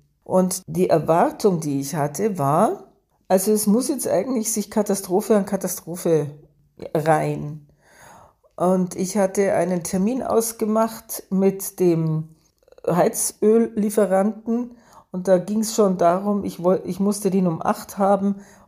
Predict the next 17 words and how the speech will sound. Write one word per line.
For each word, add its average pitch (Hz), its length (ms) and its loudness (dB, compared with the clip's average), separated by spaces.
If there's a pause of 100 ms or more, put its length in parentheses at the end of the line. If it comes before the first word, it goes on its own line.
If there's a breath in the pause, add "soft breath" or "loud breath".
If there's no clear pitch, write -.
(180)
und, 175 720 -2 (120)
äh, 156 460 0
weil 165 240 2
ich 175 140 -6
dann 170 120 0
in 156 120 0
die 143 140 -2
Arbeit 208 500 2
will 202 340 -2 (380 loud breath)
und 165 420 -6
ja, 151 180 4
die 147 120 -8
Verkäuferin 185 800 0 (220 loud breath)
hat 180 200 -2
zu - 140 -2
mir 185 160 2
gesagt, 156 680 -2